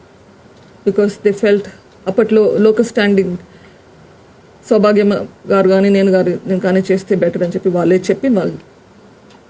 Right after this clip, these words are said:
they had us do this. Yes, అప్పట్లో under their influence వాళ్ళ లాయర్స్ చేతే చేశారు. Uh, subsequently,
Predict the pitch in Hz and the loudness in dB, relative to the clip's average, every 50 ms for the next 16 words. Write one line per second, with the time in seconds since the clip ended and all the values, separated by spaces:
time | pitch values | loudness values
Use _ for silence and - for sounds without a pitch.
0 | - - - - - - - - - - - 202 - - - - - 196 196 196 | -20 -20 -20 -20 -20 -20 -20 -20 -20 -20 -14 -14 -14 -14 -14 -6 -2 -2 -2 0
1 | 202 180 170 170 185 - - 175 170 160 - - - - 180 170 170 - - - | 0 0 0 -2 -2 -2 -4 -4 -2 -2 -2 -4 -4 -2 -2 -2 -2 -4 -8 -12
2 | - - - - - - - 208 143 147 202 - - - - - - - - - | -14 -16 -20 -12 -10 -4 -4 -2 -2 0 -2 -2 -4 -10 -20 -20 -20 -20 -20 -20
3 | - - - - - - - - - - - - 180 208 220 226 226 196 214 208 | -20 -20 -20 -20 -20 -20 -20 -20 -20 -20 -8 -2 0 2 2 2 2 2 2 2
4 | 202 202 190 190 - 196 202 220 226 - - - - - - - - - 180 190 | 2 0 0 0 -2 0 0 0 -2 -4 -10 -16 -20 -20 -20 -20 -6 -2 0 2
5 | 202 208 202 196 190 185 180 185 185 - - 175 - 233 240 - 170 - - - | 2 2 2 2 2 2 0 0 -2 -6 -6 -4 -2 -4 -4 -2 -6 -6 -6 -8
6 | - - - - - - - - - - - - - - - - - - - - | -10 -12 -12 -20 -20 -20 -20 -20 -20 -20 -20 -20 -20 -20 -20 -20 -20 -20 -20 -20
7 | - - - - - - - - - - - - - - - - - 247 247 240 | -20 -20 -20 -20 -20 -20 -20 -20 -20 -20 -20 -20 -20 -20 -20 -10 -2 0 2 2
8 | 226 226 220 214 214 208 208 226 214 202 - - - - - - - - - - | 4 4 4 4 4 2 2 0 0 -4 -6 -12 -18 -20 -20 -20 -20 -20 -20 -20
9 | - - - - - - - - 262 226 220 311 - 277 285 277 240 269 285 285 | -20 -20 -20 -20 -20 -12 -2 0 0 0 0 -2 0 0 0 2 2 2 2 2